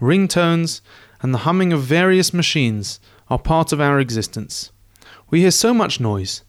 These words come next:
that at times we become uncomfortable with silence and fill it with music or chatter just to avoid the quiet. Yet silence, at times, is more powerful than noise. On Yom HaShoah,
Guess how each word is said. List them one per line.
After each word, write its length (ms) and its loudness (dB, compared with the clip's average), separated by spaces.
that 140 0
at 140 -4
times 540 0
we 100 2
become 320 0
uncomfortable 680 -2
with 160 -6
silence 600 -6
and 140 -4
fill 220 0
it 320 -4
with 120 -2
music 520 2
or 100 -2
chatter 480 -2
just 320 -2
to 100 2
avoid 340 0
the 60 -4
quiet. 500 -6
Yet 180 -4
silence, 720 -2
at 160 -6
times, 500 -2
is 120 -2
more 180 2
powerful 760 0
than 220 0
noise. 460 0
On 140 2
Yom 160 2
HaShoah, 520 0